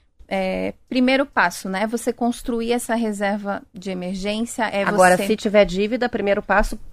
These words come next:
Speaker 2: tentar pagar a dívida.
Speaker 1: Justamente.
Speaker 2: É, não adianta poupar pra viajar se você tem uma dívida em andamento, né? Então, primeira coisa, tentar botar a casa em dia.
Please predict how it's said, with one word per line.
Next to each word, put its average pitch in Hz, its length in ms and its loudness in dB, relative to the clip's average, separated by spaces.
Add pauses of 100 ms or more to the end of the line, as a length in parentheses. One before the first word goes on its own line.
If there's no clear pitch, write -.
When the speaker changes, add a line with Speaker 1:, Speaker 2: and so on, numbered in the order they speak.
(160)
Speaker 2:
tentar 233 300 6
pagar 214 300 2
a 233 40 2
dívida. 139 460 -6 (100)
Speaker 1:
Justamente. 240 600 0
Speaker 2:
É, 147 40 4
não 160 140 2
adianta 190 460 4
poupar 214 440 4
pra 208 140 2
viajar 170 560 4
se - 100 -10
você 214 280 -6
tem 208 280 0
uma 247 240 0
dívida 214 440 -2
em 233 100 -2
andamento, 233 560 0
né? 196 220 0 (240)
Então, 170 440 0
primeira 202 360 4
coisa, 208 260 2
tentar 208 300 2
botar 208 280 0
a 220 40 -2
casa 226 280 0
em 247 60 2
dia. 156 340 0